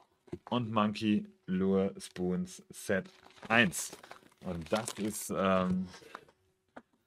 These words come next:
das absolute Hammerding, was ich so mega geil finde, denn Big Al hat, ähm, seine Farben von seinen Baits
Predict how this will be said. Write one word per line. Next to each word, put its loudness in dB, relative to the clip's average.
das -4
absolute 2
Hammerding, 8
was 8
ich 0
so 4
mega 10
geil 8
finde, 4
denn 10
Big 8
Al 10
hat, 6
ähm, 12
seine 12
Farben 6
von 10
seinen 10
Baits 4